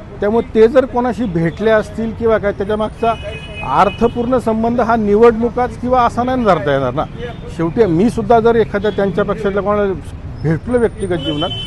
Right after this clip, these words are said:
किंवा काय, तर मला वाटत नाही की ते त्याचा भूमिका, त्याचा रंग फक्त राजकारणाशीच जोडला पाहिजे. मला वाटतं की त्यांनी एक विचार मांडला आणि त्या दृष्टीने जर ते भेटले असतील तर ते स्वाभाविक आहे. मला वाटतं ही शहराची आपल्या कल्चर आहे, संस्कृती आहे, अजून निवडणुकांना वेळ आहे, त्याच्या आधी आपण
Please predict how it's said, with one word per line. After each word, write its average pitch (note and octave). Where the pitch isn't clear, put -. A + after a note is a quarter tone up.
किंवा A#3+
काय, G#3
तर C#4+
मला B3
वाटत C#4
नाही D4
की C#4+
ते C#4
त्याचा C4
भूमिका, A#3+
त्याचा A#3
रंग A#3
फक्त G#3+
राजकारणाशीच A#3
जोडला F3+
पाहिजे. C#3+
मला E3
वाटतं A#3+
की D4
त्यांनी C4
एक C4+
विचार C4+
मांडला F#3+
आणि G3+
त्या B3+
दृष्टीने B3+
जर A#3+
ते A#3
भेटले G#3
असतील D#4
तर E4+
ते F#4
स्वाभाविक C#4+
आहे. -
मला G#3
वाटतं A#3
ही A3+
शहराची A3
आपल्या A3
कल्चर G3
आहे, G#3+
संस्कृती G#3
आहे, G#3
अजून F#3+
निवडणुकांना G#3
वेळ A#3
आहे, G#3
त्याच्या A3+
आधी A#3
आपण A3+